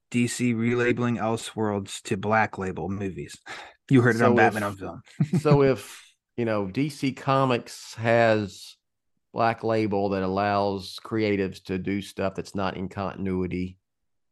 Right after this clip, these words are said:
Speaker 2: and kinda do what they want. And then you have the Elseworlds banner for D C films that should serve the same purpose, right?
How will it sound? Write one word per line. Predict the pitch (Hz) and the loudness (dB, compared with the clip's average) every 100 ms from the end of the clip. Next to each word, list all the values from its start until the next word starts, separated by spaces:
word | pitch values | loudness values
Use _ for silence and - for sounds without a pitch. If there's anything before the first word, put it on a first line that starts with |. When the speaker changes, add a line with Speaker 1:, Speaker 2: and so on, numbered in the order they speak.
| _ - | _ -14
Speaker 2:
and | 90 | -8
kinda | 101 95 | -4 -2
do | 95 | -2
what | 92 | -2
they | 90 | -4
want. | 85 92 98 95 92 - _ _ _ _ _ _ _ _ _ _ _ _ - | -2 -2 0 -2 -4 -12 _ _ _ _ _ _ _ _ _ _ _ _ -12
And | 87 | -6
then | 98 | -4
you | 95 | -4
have | 104 104 98 82 _ - | -2 0 -2 -4 _ -10
the | 85 | -6
Elseworlds | 101 110 - 101 95 95 92 | -4 -6 -6 -6 -4 -6 -8
banner | 90 92 92 87 85 - _ _ - | -4 -2 0 -2 -4 -12 _ _ -14
for | 92 | -8
D | 92 92 | -4 -6
C | - 85 | -4 -6
films | - - 131 113 80 80 87 - - - _ _ _ _ _ _ _ _ _ - | -6 0 4 4 2 0 -6 -12 -20 -20 _ _ _ _ _ _ _ _ _ -10
that | 98 _ _ | -10 _ _
should | - 113 101 | -4 -2 0
serve | - 113 113 - | 4 4 4 2
the | 95 | -4
same | - 113 101 | 0 0 0
purpose, | - 117 - 135 - - - - _ _ _ _ - | 0 -2 2 -2 -2 -16 -18 -20 _ _ _ _ -2
right? | 110 131 - | 0 0 -2